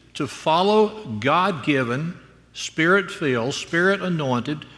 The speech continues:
pastors. Look at it again, verse seventeen. "Obey your leaders." Well, in a general sense, that would be all of our pastors and our deacons who are our leading servants.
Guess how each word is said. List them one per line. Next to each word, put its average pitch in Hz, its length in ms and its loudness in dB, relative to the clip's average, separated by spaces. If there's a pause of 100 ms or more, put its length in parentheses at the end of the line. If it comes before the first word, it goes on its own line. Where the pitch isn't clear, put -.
(760)
pastors. 214 680 -4 (1900)
Look 185 160 -2
at 214 120 0
it 214 60 0
again, 208 220 2
verse 131 240 2
seventeen. 135 600 -2
"Obey 131 420 0
your 175 180 0
leaders." 139 680 -6 (1200)
Well, 117 480 -4 (920)
in 120 100 -6
a 107 60 -2
general 147 340 -2
sense, 139 320 -6
that 143 80 -4
would 131 120 -4
be 113 120 0
all 135 220 0
of 160 80 0
our 127 140 2
pastors 117 640 -6 (720)
and 123 260 -4
our 123 260 2 (160)
deacons 117 480 -6
who 123 240 -6
are 113 320 -2
our 117 160 -2
leading 117 320 -4
servants. 110 680 -8